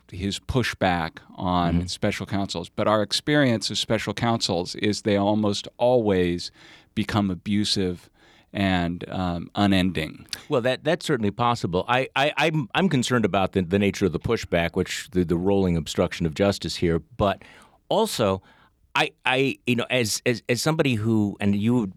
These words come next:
Speaker 2: were covering this case as well, the lack of focus on the underlying, let's leave, almost leave the Trump campaign out of it.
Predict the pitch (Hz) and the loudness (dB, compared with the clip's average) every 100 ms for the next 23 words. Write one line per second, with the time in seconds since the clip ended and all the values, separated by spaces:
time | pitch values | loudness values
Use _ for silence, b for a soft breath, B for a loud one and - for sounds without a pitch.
0 | 98 101 - 110 107 95 - 110 98 95 | -2 -2 0 0 2 2 2 0 2 0
1 | 90 120 135 107 B B B - 101 135 | 0 0 0 0 B B B -16 -2 -2
2 | 123 147 214 240 - 131 - 143 - 127 | 0 0 0 0 -2 -2 2 0 2 0
3 | - 107 104 101 101 95 107 - 120 156 | 0 0 2 2 0 -2 -4 0 2 2
4 | 156 139 113 107 101 98 92 95 - - | 2 2 2 0 2 2 2 0 -4 -14
5 | _ 127 156 180 190 220 220 - 160 233 | _ -2 0 0 0 0 0 -2 0 2
6 | 262 185 175 160 - 151 135 135 123 117 | 2 2 2 2 0 -2 0 0 0 2
7 | 110 98 98 71 - | 2 2 0 -2 -10